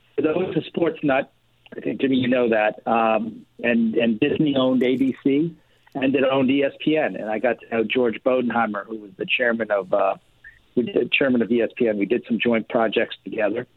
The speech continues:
And, um, one day we're out, actually, I remember, I remember very well, was out at the, the U S Open out at Shinnecock, uh, in the, uh, in the early nineteen, was it,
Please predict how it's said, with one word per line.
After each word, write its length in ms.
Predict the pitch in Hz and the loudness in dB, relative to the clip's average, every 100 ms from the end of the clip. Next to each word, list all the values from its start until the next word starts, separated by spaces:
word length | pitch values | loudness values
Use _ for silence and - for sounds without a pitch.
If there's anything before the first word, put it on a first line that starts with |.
| _ _ _ _ _ | _ _ _ _ _
And, 380 | - 117 110 110 | 0 2 2 2
um, 420 | 117 110 107 110 | 2 4 2 2
one 160 | 113 131 | 0 2
day 160 | 135 127 | 2 2
we're 160 | 120 | 2
out, 220 | 120 123 | 2 2
actually, 480 | 123 120 - 127 113 | 0 0 0 2 2
I 40 | 107 | 2
remember, 360 | 120 135 117 | 0 2 2
I 60 | 110 | 2
remember 320 | 113 123 117 | 2 2 0
very 240 | - 131 | 0 2
well, 300 | 117 131 117 | 2 2 2
was 140 | 107 101 | 0 -2
out 180 | 117 120 | 0 0
at 100 | 113 - | 0 -2
the, 200 | 107 104 | -8 -2
the 100 | 110 | 0
U 220 | 110 120 | 2 0
S 100 | - 127 | 0 -2
Open 280 | 123 127 | 0 0
out 220 | 110 110 104 | 0 0 -2
at 60 | - | -2
Shinnecock, 600 | - 135 123 101 98 - _ _ _ _ _ _ - | 0 0 0 0 0 -4 _ _ _ _ _ _ -2
uh, 360 | 123 113 110 107 131 | 0 2 2 2 2
in 240 | 120 113 | 2 2
the, 300 | 113 110 107 | 2 2 2
uh, 240 | 101 98 92 - - _ _ - | 2 0 -2 -10 -20 _ _ -2
in 120 | 127 | 0
the 140 | 120 - | 2 2
early 440 | 131 131 127 120 | 2 2 2 2
nineteen, 640 | 113 127 127 - 123 - | 2 0 0 -2 0 0
was 160 | 127 110 | 0 0
it, 100 | 120 | -2